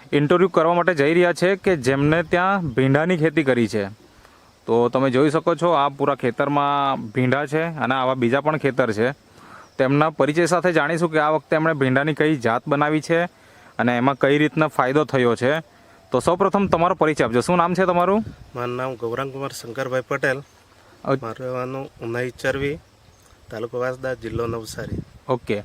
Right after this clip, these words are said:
Speaker 1: તો અત્યારે આપણે તમારા ભીંડાના ખેતરમાં છીએ. તો સૌથી પહેલાં તો એ જણાવો કે તમે અહીંયા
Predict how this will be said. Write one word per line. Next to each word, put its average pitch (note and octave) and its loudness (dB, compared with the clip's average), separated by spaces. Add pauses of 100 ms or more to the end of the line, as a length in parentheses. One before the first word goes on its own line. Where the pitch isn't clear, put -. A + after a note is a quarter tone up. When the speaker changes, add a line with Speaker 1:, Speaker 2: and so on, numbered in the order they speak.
(640)
Speaker 1:
તો A#2+ 2
અત્યારે D#3 2
આપણે E3 -2
તમારા D#3 2
ભીંડાના C3 0
ખેતરમાં C3 0
છીએ. A2+ 2 (500)
તો C3 2
સૌથી C3 0
પહેલાં F3 2
તો F#3 2
એ F#3 4
જણાવો C#3+ 2
કે C#3 -6
તમે D#3 2
અહીંયા D#3+ 0